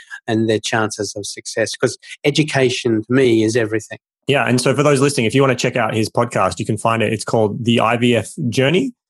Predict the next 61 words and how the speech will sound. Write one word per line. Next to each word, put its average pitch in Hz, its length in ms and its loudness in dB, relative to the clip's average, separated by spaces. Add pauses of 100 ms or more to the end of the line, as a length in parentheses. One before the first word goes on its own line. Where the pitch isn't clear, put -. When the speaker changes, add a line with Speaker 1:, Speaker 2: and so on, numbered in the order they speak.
Speaker 2:
You 123 100 -8
can 104 80 -6
find 117 180 0
it 107 40 2
on 104 80 0
iTunes, 127 560 2
all 117 180 2
the 107 60 -2
different 110 280 -4
places. 107 460 -2
Highly 120 200 2
recommend 104 360 0
you 95 60 -4
check 101 240 -2
that 101 120 -2
out 101 320 -2
for - 80 -6
sure, 98 320 0
especially 117 460 -2
if - 140 -4
you're, 95 260 0 (200)
is 160 120 0
it 160 100 0
really 175 220 4
for 165 120 -2
people 147 260 -2
who 127 120 2
are 123 120 4
in 123 100 2
the 120 80 2
middle 156 420 0
of 127 360 0 (320)
trying 131 240 -2
to 139 80 -2
conceive, 165 480 0
or 135 100 -2
who, 185 180 2
who 175 120 4
is 160 100 2
the 135 80 2
ideal 120 240 0
audience? 120 240 2
Speaker 1:
From 151 80 2
the 147 60 0
beginning, 139 500 0
no, 131 220 0
people 147 280 0
who 131 120 4
are 127 100 2
even 123 320 2
thinking 131 380 -2
about 113 440 0
when 120 380 2
should 123 160 0
I 110 60 2
start 110 380 -2
to 117 100 -8
try. 110 340 -2
I, 110 320 -2
and 110 100 2
I, 107 60 0